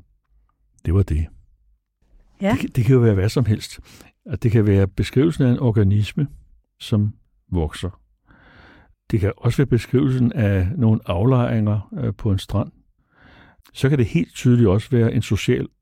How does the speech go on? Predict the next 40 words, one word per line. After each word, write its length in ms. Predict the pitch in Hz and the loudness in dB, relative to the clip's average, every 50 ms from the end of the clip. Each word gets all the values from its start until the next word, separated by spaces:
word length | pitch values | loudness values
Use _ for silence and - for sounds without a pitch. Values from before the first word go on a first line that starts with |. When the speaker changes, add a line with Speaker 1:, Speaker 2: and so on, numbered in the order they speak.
| _ | _
Speaker 1:
organisation 840 | - 113 104 98 101 104 95 - - 92 - - 120 113 117 110 - - 247 277 _ _ _ - _ - | -2 0 2 2 2 2 0 -2 -4 -6 -4 -2 -2 -2 -2 -4 -8 -10 -14 -20 _ _ _ -16 _ 0
under 180 | 104 98 95 95 | 0 2 2 2
opbygning, 500 | 85 85 - - 117 104 - - 110 98 | 0 -4 -4 -2 -2 -2 -2 -2 -4 -2
og 80 | 90 | -2
det 100 | - 101 | -4 -2
kan 100 | - 101 | -2 0
være 100 | 98 90 | 0 0
et 60 | 87 | -2
kærlighedsforhold, 840 | - - 98 95 107 123 131 110 95 - 110 104 92 92 101 117 113 - - - - - - - _ _ - | -4 -4 -2 0 2 2 2 0 0 -2 -2 0 0 0 -2 -4 -6 -10 -20 -20 -20 -20 -20 -20 _ _ -20
som 340 | - - - 95 87 85 80 - - - - - - _ - | -8 -4 0 0 0 0 -2 -6 -12 -20 -20 -20 -16 _ 0
vokser 260 | 104 104 101 - 110 | 0 0 0 0 -2
så 160 | 98 - 104 | -2 -2 -2
stærkt 380 | 98 - - 92 92 101 - - | -4 0 0 0 2 2 0 -2
og 60 | - | -2
farligt. 500 | - - 82 78 82 87 98 110 - - - _ _ - - - _ - - - | 0 0 0 0 0 0 -2 -2 -4 -10 -20 _ _ -20 -20 -20 _ -14 -4 0
Men 200 | - 98 104 - _ - | 0 0 0 0 _ -12
frem 300 | - - - 117 120 - | -12 -4 -2 -2 0 0
for 120 | - 131 | 0 -2
alt 120 | 104 - - | -2 -2 0
kan 140 | - 131 | 0 2
det 60 | 113 101 | 2 2
jo 60 | 92 | 2
være 160 | 101 95 95 | 2 2 2
en 100 | - - | 2 2
beskrivelse 500 | - 123 107 - - 123 - 123 - - | 0 -2 -2 0 0 0 0 0 -2 -4
af 80 | 101 - | -2 -2
sig 120 | 107 98 | -2 -4
selv. 240 | - - - 87 - - - - _ _ - | -2 -2 -2 -2 -4 -8 -16 -20 _ _ -2
Speaker 2:
Mm. 260 | 208 208 190 170 175 - - | 0 2 2 0 -2 -6 -4
Speaker 1:
Altså, 380 | 160 117 107 - - 110 101 - | -4 -2 -2 0 0 0 0 0
at, 380 | - 135 110 101 - - 117 107 | 0 0 0 0 0 0 -2 -2
at 160 | 117 - 110 - | -2 -2 -4 -2
teksten, 520 | - - 120 117 - - - 143 131 117 - - 139 | 0 0 0 0 -2 -2 0 2 2 0 -2 -6 -6
øh, 400 | - 123 107 104 98 95 98 101 - | -2 0 2 2 2 2 0 -2 -2
hører 240 | - - 117 135 139 | 0 2 4 4 4
sig 140 | - 120 101 | 2 0 -2
selv 260 | - - 120 123 - - - - - - - - - _ _ - | 0 0 -2 -2 -4 -8 -18 -20 -20 -20 -20 -20 -20 _ _ -2
blive 260 | - 117 117 113 107 | 0 2 4 2 2
til 280 | - - 117 98 90 85 - | 2 0 0 0 0 -2 -2
musik 540 | 143 113 113 110 - - 139 143 143 - | 0 0 0 2 2 2 2 2 0 -4